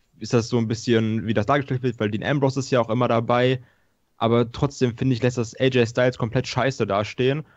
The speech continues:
Und deswegen habe ich auch keinen Bock mehr, dass Ellsworth im Main Event ist. So, also, weil du weißt einfach, die Fehde, da kommt vielleicht irgendwann Ellsworth und schließt sich dann A J Styles an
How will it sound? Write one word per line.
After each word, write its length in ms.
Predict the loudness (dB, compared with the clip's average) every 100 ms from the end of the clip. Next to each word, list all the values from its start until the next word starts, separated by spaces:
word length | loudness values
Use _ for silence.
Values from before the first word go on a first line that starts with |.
| _ _ _
Und 100 | -4
deswegen 200 | -2 0
habe 80 | -2
ich 80 | -2
auch 80 | -2
keinen 220 | -2 0
Bock 160 | -2
mehr, 80 | 0
dass 240 | -2 -4 -4
Ellsworth 420 | -4 0 0 2
im 100 | 0
Main 160 | 2 2
Event 280 | 2 0 0
ist. 280 | -6 -6
So, 160 | -6 -4
also, 300 | -2 -2 -4 -2
weil 300 | 0 0 -2
du 160 | -6 0
weißt 160 | 0 2
einfach, 240 | -2 -2
die 140 | -6
Fehde, 420 | -2 2 4 4 2 _ _ 0
da 160 | 0
kommt 160 | 2 2
vielleicht 240 | 2 2
irgendwann 400 | 0 -4 0 0
Ellsworth 420 | 0 -2 0 0 0
und 140 | -4
schließt 280 | -2 -2 -6
sich 120 | -4
dann 140 | -2 -2
A 60 |
J 180 | 0 0
Styles 360 | 2 2 2 0
an 200 | -2